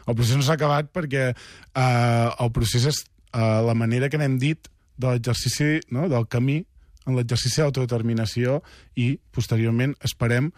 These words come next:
de la llibertat nacional d'aquest poble, que alguns volem que vagi acompanyada de drets socials, ehm, per a tothom.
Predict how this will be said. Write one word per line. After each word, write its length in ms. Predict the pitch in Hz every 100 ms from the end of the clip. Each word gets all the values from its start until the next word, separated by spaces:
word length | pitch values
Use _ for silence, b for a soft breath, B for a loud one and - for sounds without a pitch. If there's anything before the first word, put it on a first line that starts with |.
| B B -
de 80 |
la 140 | 120 120
llibertat 560 | 117 113 104 120 117 -
nacional 580 | 139 131 127 120 120 139 B B B
d'aquest 300 | 127 117 120
poble, 300 | - 147 180
que 80 | 180
alguns 260 | 117 117 113
volem 280 | 127 120 131
que 100 | 117
vagi 300 | 113 131 160 -
acompanyada 640 | 113 117 113 110 117 131
de 140 | 123 120 139 -
drets 260 | 117 117 -
socials, 480 | 120 - 120 139 - B B B -
ehm, 680 | 123 110 107 104 101 98 98 B B -
per 120 | 120 113
a 60 |
tothom. 380 | 107 104 120 95